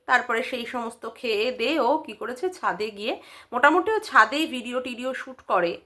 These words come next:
কারণ ওর ছাদটাই হচ্ছে প্রচণ্ড একটা প্রিয় জায়গা। সেখানে ও কিছু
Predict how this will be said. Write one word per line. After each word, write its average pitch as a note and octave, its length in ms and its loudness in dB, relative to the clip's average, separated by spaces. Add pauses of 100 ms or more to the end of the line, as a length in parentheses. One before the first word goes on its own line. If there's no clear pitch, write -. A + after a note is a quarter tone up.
কারণ G#3 240 0
ওর A3+ 200 -2
ছাদটাই A#3 480 0
হচ্ছে B3+ 220 -4
প্রচণ্ড A3+ 420 -8
একটা B3 180 -6
প্রিয় C4+ 340 -2
জায়গা। D3+ 360 -2 (300)
সেখানে D4+ 480 4
ও F4 180 4
কিছু C4 580 -8